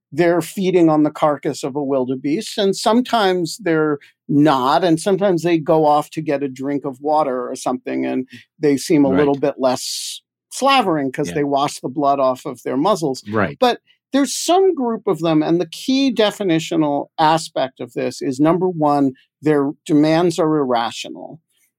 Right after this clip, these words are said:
Speaker 1: and the Republican caucus cannot meet them.
Speaker 2: And they don't give a shit whether it sets
Speaker 1: Right.
Speaker 2: everything on fire.
Speaker 1: And number two, and this is the only reason they're important and that we don't think of them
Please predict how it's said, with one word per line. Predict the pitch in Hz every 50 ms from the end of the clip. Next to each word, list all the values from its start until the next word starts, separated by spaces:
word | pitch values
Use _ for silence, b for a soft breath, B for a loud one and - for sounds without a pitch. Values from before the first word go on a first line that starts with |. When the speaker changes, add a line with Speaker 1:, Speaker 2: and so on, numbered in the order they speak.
| _ _ -
Speaker 1:
and | 170 165 160 160 160 160 - _ _
the | 160 165 147
Republican | 143 151 147 - - 165 160 156 160 156 - 147 143
caucus | - - 143 139 135 - - 139 127 -
cannot | - - 151 139 127 127 120 127 - -
meet | 123 123 113 110 _ -
them. | - - - 131 131 _ _ _ _ _ _
Speaker 2:
And | - 135 131 135
they |
don't | 127 127 117
give | 107 110 95
a | 95
shit | - - 113 98 80 -
whether | - 120 - 208 220 107
it | 101 -
sets | - - 180
Speaker 1:
Right. | 147 107
Speaker 2:
everything | 101 98 101 98 107 98
on | 95 92 90 87
fire. | - - 95 90 87 85 82 82 - -
Speaker 1:
And | 202 196 196 202 196
number | 208 214 202 196 202 185 160
two, | - - - - 403 427 320 175 160 151 156 165 156
and | 170 175 185
this | 214 208 -
is | 240 196 156
the | - 160 185
only | 185 180 202 202 190
reason | 175 165 165 160 165 160 147
they're | 147 143 135 135
important | 139 127 131 - - - 240 208 - - 131 131 131 127
and | 139 135 135 139
that | 135 127 143
we | 139 143
don't | 127 151 151 151 151 -
think | - - 165 151 143 -
of | 156 127 127 151
them | 139 127 131 131 123 123 127